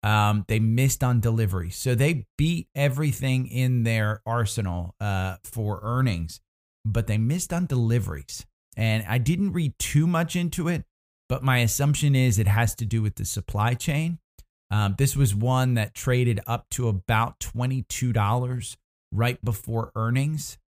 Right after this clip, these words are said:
Um, and it looks like on March twenty-third, we hit almost twenty-three dollars. It was twenty-two sixty in that candle.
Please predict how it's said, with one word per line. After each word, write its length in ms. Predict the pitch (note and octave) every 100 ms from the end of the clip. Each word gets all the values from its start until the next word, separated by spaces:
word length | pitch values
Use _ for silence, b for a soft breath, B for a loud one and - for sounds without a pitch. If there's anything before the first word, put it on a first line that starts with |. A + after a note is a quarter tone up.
| -
Um, 560 | F#2+ F#2+ F#2+ F#2+ F#2+ -
and 160 | G#2+ G#2+
it 80 | -
looks 200 | A#2 -
like 180 | A2+ G#2+
on 120 | G#2
March 360 | G2+ A2 - -
twenty-third, 800 | - A2+ G#2+ G2 - A#2 A#2 G#2
we 140 | G#2
hit 320 | F#2 A#2 - -
almost 400 | A2+ G2+ F#2+ -
twenty-three 720 | - A2+ B2+ G#2 G#2 A2 B2
dollars. 400 | A#2 A#2 A#2 G2+
It 100 | -
was 100 | -
twenty-two 520 | - A2 - G2+ A2+
sixty 500 | G2+ - G#2+ - C3
in 80 | B2
that 220 | B2 A#2
candle. 460 | - A#2+ B2 C3